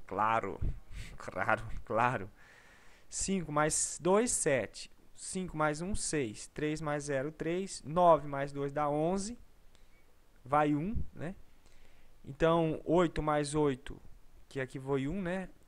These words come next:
Podemos colocar um aqui em cima, nove mais sete, dezesseis, vai um. Aqui tem dez, com um, onze, vai um. Aqui já tem onze, com mais um, doze, vai um. Aí aqui quatro, é, tem três, né? Com quatro,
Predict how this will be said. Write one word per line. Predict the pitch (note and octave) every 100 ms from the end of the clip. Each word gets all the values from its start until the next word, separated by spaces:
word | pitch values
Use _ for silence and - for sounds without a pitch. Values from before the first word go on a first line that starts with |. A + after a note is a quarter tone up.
| -
Podemos | C#3 C3+ C#3
colocar | - C3+ C3+ C3
um | C3+
aqui | C3+ C#3
em |
cima, | - D3+ C#3+
nove | D3 D3+ B2 A#2+ - - - -
mais | C3 B2
sete, | - A#2+
dezesseis, | C3 D#3+ - D#3 E3+ G3 D#3+
vai | F3 F#3
um. | D3+ B2 - - - -
Aqui | - -
tem | E3 A3+
dez, | G3 E3 C3+ -
com | -
um, | F3+ F3+ B3 -
onze, | D#3 D#3 C3+ A#2 - -
vai | C#3+ F#3+
um. | E3 C3
Aqui | B2 F3
já | F#3+
tem | F#3+ A#3+
onze, | G#3+ F#3+ E3 - - - - - -
com | -
mais | D#3+ E3 F#3
um, | A3
doze, | F#3+ F3+ E3 C3+
vai | D#3+ G3
um. | F3 D3 B2 - - - - - - -
Aí | - C#3
aqui | D#3 F#3
quatro, | E3 - E3 D3 - - -
é, | B2+ B2+ A#2+
tem | D#3+ D#3
três, | D#3 C#3 -
né? | C3
Com | - D3 E3+
quatro, | D#3+ E3 G3 - G3+